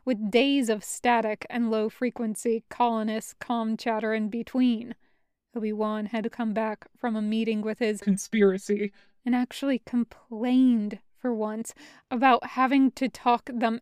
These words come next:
Speaker 1: out of cutting, of cutting one of
Speaker 2: Traitor.
Speaker 1: Skywalker's men up to find out why he'd killed a knight. Obi-Wan was like that,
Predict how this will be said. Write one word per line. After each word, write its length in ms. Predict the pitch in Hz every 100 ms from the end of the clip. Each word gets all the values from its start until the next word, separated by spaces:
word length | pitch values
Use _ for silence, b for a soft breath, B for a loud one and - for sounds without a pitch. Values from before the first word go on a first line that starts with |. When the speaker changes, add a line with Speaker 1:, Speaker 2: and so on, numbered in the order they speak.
| -
Speaker 1:
out 180 | 226
of 120 | 226 214 _ _
cutting, 440 | - 262 220 220 - - _ _ _ _ _ _ _ _ _ _ _ _ _ -
of 240 | 247 -
cutting 520 | - - 254 220 220 - B B B B
one 220 | 247 233 220
of 100 | 202
Speaker 2:
Traitor. 580 | - 208 190 190 190
Speaker 1:
Skywalker's 1000 | 196 - 254 233 214 214 220 - 220 220
men 340 | 233 220 214 - -
up 380 | 240 233 - - b b b
to 80 | -
find 400 | - 254 247 240 -
out 240 | 240 240 -
why 280 | 240 240 226
he'd 360 | 220 247 214 214
killed 600 | - 247 247 233 233 220 - 240
a 80 |
knight. 600 | 220 226 240 233 - - - _ _ _ _ B B 262
Obi-Wan 520 | 240 226 240 226 233 220
was 180 | 208
like 500 | 208 214 220 247 - 233
that, 340 | 220 - -